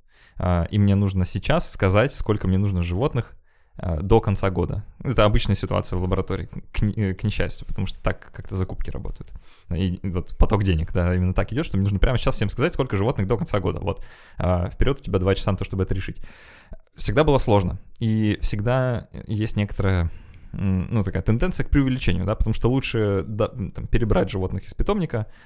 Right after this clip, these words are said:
а, чем потом, а, не завершить эксперимент, потому что не хватило животных. Вот. И поэтому, э, часто оценить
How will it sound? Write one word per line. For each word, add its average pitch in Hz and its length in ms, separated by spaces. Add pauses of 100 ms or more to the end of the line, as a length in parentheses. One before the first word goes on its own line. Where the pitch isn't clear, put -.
(140)
а, - 180
чем 117 400
потом, 104 440
а, 90 220
не 104 300
завершить 95 340
эксперимент, 110 460
потому 95 220
что - 140
не 92 80
хватило - 300
животных. 92 380 (560)
Вот. - 260
И 110 80
поэтому, 123 680 (280)
э, 87 320 (180)
часто - 560 (500)
оценить 127 520